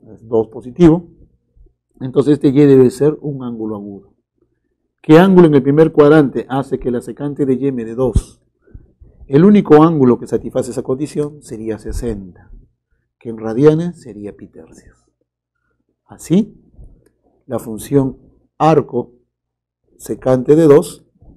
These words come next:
sería igual a pi tercios. Muy bien,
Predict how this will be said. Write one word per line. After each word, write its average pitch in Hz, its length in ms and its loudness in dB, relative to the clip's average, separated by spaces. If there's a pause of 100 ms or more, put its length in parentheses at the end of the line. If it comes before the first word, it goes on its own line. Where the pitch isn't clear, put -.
(1600)
sería 165 380 2
igual 120 420 -2 (160)
a - 160 -18
pi 104 120 -20
tercios. - 600 -20 (2750)
Muy 123 120 -10
bien, 202 240 2